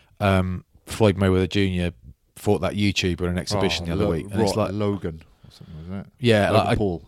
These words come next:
Speaker 1: I mean, go for it. If you, for twenty million quid, geez, a hundred dollars, go for it. Like, but I wouldn't ever go out of my way to watch that. Not out of, like, protest, 'cause what do they care? But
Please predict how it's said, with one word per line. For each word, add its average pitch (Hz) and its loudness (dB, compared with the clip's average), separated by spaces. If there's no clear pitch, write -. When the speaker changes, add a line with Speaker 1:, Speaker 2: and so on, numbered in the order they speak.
Speaker 1:
I 147 -6
mean, 147 2
go 151 12
for - 4
it. 80 2
If - -6
you, 113 -2
for 120 -6
twenty 120 2
million 107 2
quid, 92 2
geez, 107 2
a 90 -2
hundred 98 -4
dollars, 92 2
go 107 4
for 90 -6
it. 67 -6
Like, 87 -4
but 101 2
I 95 0
wouldn't 92 0
ever 95 2
go 95 -2
out 87 2
of 85 -6
my 90 0
way 90 2
to - -6
watch 95 0
that. 85 -2
Not 98 -2
out 87 0
of, 87 -6
like, 92 0
protest, - 4
'cause - -2
what 98 -4
do 101 2
they 104 4
care? 87 -4
But 104 2